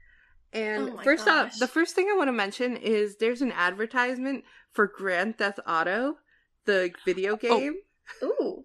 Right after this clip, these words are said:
Speaker 3: Yes. Yes.
Speaker 1: And I couldn't tell if it was the third one or the fourth
Speaker 3: It is.
Speaker 1: one. It's the third
Speaker 3: It's the
Speaker 1: one? Okay.
Speaker 3: Well, I don't think a, an official four has
Speaker 1: Yeah, it
Speaker 3: come
Speaker 1: was,
Speaker 3: out.
Speaker 1: uh, Vice City.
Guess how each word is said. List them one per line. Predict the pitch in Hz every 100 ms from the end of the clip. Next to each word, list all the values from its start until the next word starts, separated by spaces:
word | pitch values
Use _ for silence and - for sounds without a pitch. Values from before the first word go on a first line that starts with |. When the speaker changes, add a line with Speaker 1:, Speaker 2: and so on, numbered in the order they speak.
| -
Speaker 3:
Yes. | 247 208 - - _ _ _ 254
Yes. | -
Speaker 1:
And | 226
I | 233
couldn't | 294 320 302
tell | 294 269
if | 269
it |
was | 240
the | 202
third | 196 208 233 254
one | 262
or | 226
the | 165
fourth | - 185 180
Speaker 3:
It | 233
is. | 202
Speaker 1:
one. | 123 196 _ _ -
It's | 208
the |
third | 214 202 185
Speaker 3:
It's | 202
the | 254
Speaker 1:
one? | 302 - - -
Okay. | 202 - - -
Speaker 3:
Well, | 254 226 _ _ _ -
I | 240
don't | 359 - _ _ -
think | 254 247
a, | 196 _ _ _ - -
an | 202
official | 196 - 233 - 214
four | - - 220 208 185
has | 226
Speaker 1:
Yeah, | 277 202
it |
Speaker 3:
come | 202
Speaker 1:
was, | 180
Speaker 3:
out. | 196 185 180
Speaker 1:
uh, | -
Vice | 202 -
City. | - -